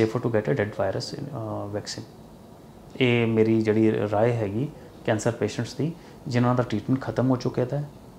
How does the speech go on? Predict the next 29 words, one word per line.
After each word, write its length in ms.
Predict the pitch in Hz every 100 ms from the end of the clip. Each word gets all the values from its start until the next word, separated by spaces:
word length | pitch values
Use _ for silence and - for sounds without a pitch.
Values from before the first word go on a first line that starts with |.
| - -
ਜਾਂ 260 | 117 123 151
ਜਿਹੜੇ 220 | 120 131
treatment 360 | 131 113 127 113
ਲੈਂਦੇ 220 | 104 113
ਪਏ 100 | 135
ਨੇ 60 |
ਲੇਕਿਨ 200 | 131 123
chemotherapy 560 | 143 127 127 127 113 120
ਦਾ 160 | 117 156
ਜਾਂ 160 | 147
radiotherapy 400 | 127 113 113 113
ਦਾ 80 | 143
active 420 | - 147 131 113 -
treatment 280 | 117 147
ਨਹੀਂ 140 | 151 135
ਲੈਂਦੇ 220 | 107 101
ਪਏ। 160 | - 110 - - - - - - - -
ਔਰ 240 | - 127 139 - - -
ਸਪੋਜ਼ਿੰਗਲੀ 720 | - 151 151 165 180 170 113 107 - - - - -
ਕਿ 80 | 143
ਕਿਸੇ 300 | 139 147 165
ਦਾ 120 | 160
ਹਾਲੇ 200 | 160 147
ਕੈਂਸਰ 340 | 147 131 123 139
detect 380 | 117 123 123 131
ਹੋਇਆ, 220 | 117 131
ਉਹ 180 | - 139
treatment 440 | 127 113 127 123
ਦੀ 220 | 120 156